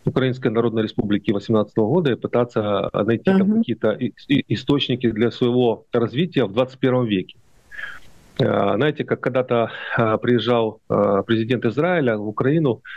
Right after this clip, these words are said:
Speaker 1: э, с лекцией, и, э, э, э, все почему-то решили, что, ну, кто-, кто-то спросил у него о том, что,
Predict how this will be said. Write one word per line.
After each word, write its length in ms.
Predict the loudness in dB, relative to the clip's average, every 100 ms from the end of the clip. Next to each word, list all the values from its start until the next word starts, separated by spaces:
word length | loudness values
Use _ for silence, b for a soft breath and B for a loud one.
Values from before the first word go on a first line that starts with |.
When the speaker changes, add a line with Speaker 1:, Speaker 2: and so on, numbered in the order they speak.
| B -6 0
Speaker 1:
э, 180 | 0
с 120 | 2 2
лекцией, 460 | 0 0 0 2 2 0
и, 200 | 0 0
э, 60 | -2 -4 -8 -8 -2
э, 180 | 0 0
э, 440 | 0 0 0 -2 -4 -8 -4
все 240 | 0 0
почему-то 420 | 0 -4 -4 -4
решили, 340 | -2 -2 0 -2
что, 380 | 0 0 0 -2
ну, 100 | -4
кто-, 160 | -2 -4
кто-то 280 | -2 -2
спросил 420 | -4 -4 -2 0 2
у 40 |
него 220 | 2 2
о 60 | 2
том, 160 | 0
что, 300 | -4 0 0